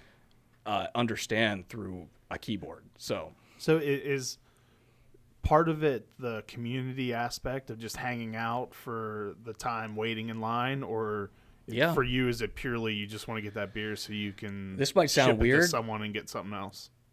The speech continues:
Speaker 1: My favorite part is going to a release that I know nobody that's going to be there, and I'm throwing at my own will, uh, with,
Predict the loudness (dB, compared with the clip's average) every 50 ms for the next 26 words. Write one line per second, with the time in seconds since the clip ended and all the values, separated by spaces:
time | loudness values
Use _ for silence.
0 | _ _ _ -6 -2 0 2 2 0 0 2 4 6 6 6 6 2 2 4 6
1 | 6 6 6 4 2 0 0 0 0 -2 -6 -8 -4 0 2 2 4 4 2 2
2 | 4 4 4 4 4 4 2 2 0 0 -2 -2 -2 0 0 -2 -2 -2 -4 -4
3 | -2 0 0 0 2 2 2 2 2 0 -2 -2 -2 -2 0 0 -2 -2 -2 -2
4 | -2 0 0 0 0 -2 -4 -6 -8 -6 -6 -4 -4 -6 -6 -10 -12 -8 -2 2
5 | 2 4 4 4 4 2 2 0 -2 -2 -2 -4 -6 -6 -6 -4 -2 0 2 2
6 | 2 2 2 2 4 4 4 4 4 2 0 -2 -4 -6 -8 -12 -12 -10 -10 -10
7 | -10 -12 -14 -10 -6 -4 -4 -4 -4 -6 -12